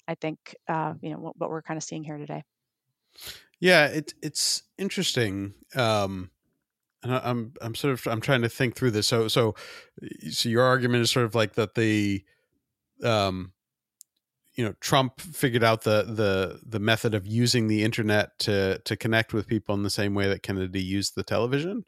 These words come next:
Speaker 2: Is that, is that
Speaker 1: I don't think it was necessarily a conscious thing. I think it was just
Speaker 2: Ri-,
Speaker 1: a, a
Speaker 2: right.
Speaker 1: personality type, right? Sort of, like, almost an innate charisma, an innate particular,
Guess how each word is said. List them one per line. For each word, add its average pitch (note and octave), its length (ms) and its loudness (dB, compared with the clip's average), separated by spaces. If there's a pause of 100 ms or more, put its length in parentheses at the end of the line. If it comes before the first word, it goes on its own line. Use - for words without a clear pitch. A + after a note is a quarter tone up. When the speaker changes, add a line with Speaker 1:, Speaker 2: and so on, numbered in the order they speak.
(200)
Speaker 2:
Is G2+ 140 -10
that, A2 160 -2 (100)
is G#2 140 -10
that G2+ 100 0
Speaker 1:
I G4 60 6
don't A#4+ 140 0
think G4 140 0
it D#4 60 0
was C#4 140 0
necessarily B3 500 2
a F#3 40 -2
conscious - 420 -4
thing. - 340 0
I G#3+ 60 0
think C4 140 -2
it C4+ 40 0
was B3 100 0
just A3 140 0
Speaker 2:
Ri-, F3 100 4
Speaker 1:
a, F#3 100 2
a - 20 0
Speaker 2:
right. G2+ 240 2
Speaker 1:
personality F#3+ 600 0
type, - 280 -4
right? - 160 -2
Sort F#3+ 160 -6
of, F3+ 60 -6
like, F3 140 0
almost F#3 260 -4
an E3+ 60 -2
innate E3 320 -4
charisma, - 440 -6
an D#3+ 60 -6
innate E3 260 -8
particular, E3+ 520 -4